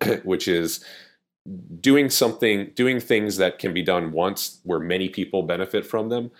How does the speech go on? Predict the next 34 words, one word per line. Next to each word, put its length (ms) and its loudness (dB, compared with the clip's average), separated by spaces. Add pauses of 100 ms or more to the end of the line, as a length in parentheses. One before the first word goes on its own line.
(320)
like, 480 2 (140)
you 140 -2
know, 300 0 (180)
resolving 460 0
the 80 -2
security 560 0
issue. 440 0 (640)
You 140 -4
do 140 0
that 220 2
once 560 0
and 400 -4
all 200 2
of 120 -4
the 60 -8
users 320 -6
get 200 -6
to, 300 0 (100)
get 160 -4
to 60 -10
benefit 420 -2
from 220 -2
it. 180 2 (640)
Our 160 4
part 280 2
is 120 0
to 200 -2 (240)
create 600 0
the 340 -2
alignment 420 0
of 80 -4
interest 420 -2
so 140 0
that 340 0